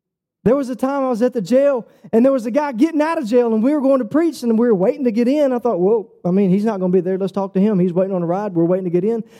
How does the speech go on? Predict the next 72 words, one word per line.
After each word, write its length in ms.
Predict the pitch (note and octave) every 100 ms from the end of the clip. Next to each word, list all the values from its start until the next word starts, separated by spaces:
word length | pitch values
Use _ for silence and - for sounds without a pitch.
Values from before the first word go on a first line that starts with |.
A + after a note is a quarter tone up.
| _ _
I'm 120 | G3+
like, 160 | A#3+ A#3
"Bro, 280 | A3 B3+ B3
do 80 | A3+
you 160 | A#3 C#4
know 180 | B3+
about 240 | A#3+ A#3 G#3
Jesus?" 380 | G#3 C4 B3 B3
He 100 | C4
said, 180 | C#4
"Oh, 120 | C#4 C#4
yeah, 260 | C#4 D4
he's 200 | B3+ B3
the 60 | A#3+
one 140 | B3
that 80 | A#3+
died 200 | A#3+ A#3+
on 80 | A#3
the 60 |
cross 280 | G#3+ C4 A#3+
to 80 | A3
pay 160 | A#3 A#3+
for 120 | G#3
sin." 440 | - D4 C4+ F#3 - _ _ _ _
I'm 100 | -
like, 180 | C4+ A#3+ G#3+ - _ _ _ _
"Well, 100 | G3
you 120 | A#3+
know, 500 | C4 D4+ A4 G#4 F#4+ - _ _ _
bro, 260 | D#3 C4 C#4+
uh, 280 | - E3 A3 F#3+
have 160 | A3 G#3+
you 220 | A3+ D#4
ever 200 | D#4 D4
received 440 | C#4+ C4 C#4+ D#4+ D#4
that 160 | C#4+
salvation?" 560 | - C#4+ D4+ D#4+ A#3+ F#3+
"No, 100 | A#3+
I've 200 | C4+ B3
never 220 | C4 B3+
received 380 | B3 C4 D#4 A3+
it." 100 | F#3+
"Well, 120 | A#3
do 120 | G#3+
you 180 | A3+ A3+
need 180 | C4 E4
it?" 100 | D#4+
"Yeah, 240 | F#3+ A3+
I 40 | G#3+
need 220 | C#4+ C4
it." 140 | -
"Well, 280 | F3+ F3+ - _ _ _ _ _ D#3
do 80 |
you 100 | G#3
know 80 | B3
what 180 | C4+ A#3+
you 60 | B3
need 140 | C#4
to 60 | A3+
do?" 200 | D#4+ D#4
He 60 |
said, 120 | A3
"I 40 | G3
need 180 | A3 G3
to 60 |
repent 420 | D#3+ D3+ E3+ E3+
and 100 | D#3+
trust 240 | D#3 D#3 D#3
Christ." 300 | E3 G#3 G#3
I'm 100 | G#3+
like, 180 | B3 -
"What?" 200 | D4